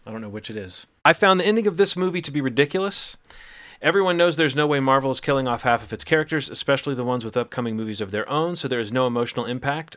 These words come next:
Obviously, there's going to be a giant rewind in the second movie, which also lessens the impact of the deaths which took place earlier in the film.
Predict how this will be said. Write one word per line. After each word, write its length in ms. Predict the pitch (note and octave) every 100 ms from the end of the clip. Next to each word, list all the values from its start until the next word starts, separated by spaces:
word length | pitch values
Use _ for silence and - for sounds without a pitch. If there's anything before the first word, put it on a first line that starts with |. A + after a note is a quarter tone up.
| -
Obviously, 320 | C3 C3+ C3+
there's 220 | B2+ A#2
going 160 | C3 B2
to 60 |
be 100 | A#2
a 40 | A2
giant 300 | B2 B2 G#2+
rewind 440 | A#2+ A#2+ A#2 A#2
in 60 | A2
the 60 |
second 300 | G#2+ A#2+ A#2
movie, 280 | G#2 A#2+ A#2
which 200 | F#2+ G#2
also 380 | - E3+ - D3
lessens 400 | B2+ C3+ - B2+
the 140 | B2 A#2
impact 400 | B2+ B2+ B2+ -
of 100 | G#2+
the 80 |
deaths 420 | G#2+ A2+ A2+ - - - -
which 180 | A#2+
took 180 | - C3
place 240 | - A#2+ -
earlier 260 | B2 A2 F#2+
in 80 |
the 80 | F#2
film. 300 | F2+ G2 F#2+